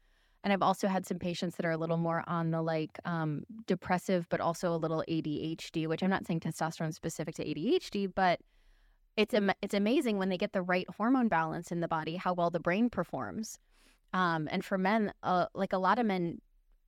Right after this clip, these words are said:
lose that ambition, motivation, that, like, drive for life. And testosterone is, is the hormone for that. Um, and what, what I also find interesting, and also kind of bringing in toxins, is some men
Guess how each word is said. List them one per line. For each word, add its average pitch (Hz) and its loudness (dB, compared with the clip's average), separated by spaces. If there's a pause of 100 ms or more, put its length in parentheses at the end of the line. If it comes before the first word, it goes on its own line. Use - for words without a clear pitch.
lose 262 2
that 180 4
ambition, 180 0
motivation, 175 0
that, 170 -2
like, 165 -4
drive 175 0
for 151 -2
life. 175 -2
And 185 -6
testosterone 185 -2
is, - -8
is 165 -8 (960)
the - 6
hormone 202 4
for 233 0
that. - -6 (500)
Um, 185 4
and 202 0
what, 202 4
what 190 2
I 185 2
also 285 2
find 196 -2
interesting, 170 -2
and 165 -2
also 180 -2
kind 180 -2
of 160 -2
bringing 160 0
in 147 -4
toxins, 170 -4 (520)
is 196 -2
some 294 4
men 185 0